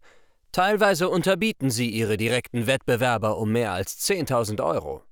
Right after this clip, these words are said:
Von den einstigen Billigheimern chinesischer Prägung sind die Voll- und Plug-in-Hybrid-Modelle dennoch weit entfernt. Dies liegt auch daran, und das ist kein Geheimnis,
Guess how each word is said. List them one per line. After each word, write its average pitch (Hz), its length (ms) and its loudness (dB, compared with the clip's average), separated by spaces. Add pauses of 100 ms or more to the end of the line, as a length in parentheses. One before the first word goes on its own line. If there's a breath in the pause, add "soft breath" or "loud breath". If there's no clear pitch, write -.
(560 loud breath)
Von 170 220 2
den 185 180 0
einstigen 185 640 0
Billigheimern 156 840 0
chinesischer 120 640 -2
Prägung 151 440 2 (380 loud breath)
sind 214 300 2
die 185 200 -2
Voll- 202 360 2
und 151 280 -2
Plug-in-Hybrid-Modelle 170 1200 0
dennoch 151 380 2
weit 123 240 2
entfernt. - 680 -6 (460)
Dies 135 160 -2
liegt 117 180 -4
auch 117 180 0
daran, 139 380 0 (260 soft breath)
und 98 160 -6
das 87 120 -6
ist 85 120 -8
kein 101 200 -4
Geheimnis, 135 540 0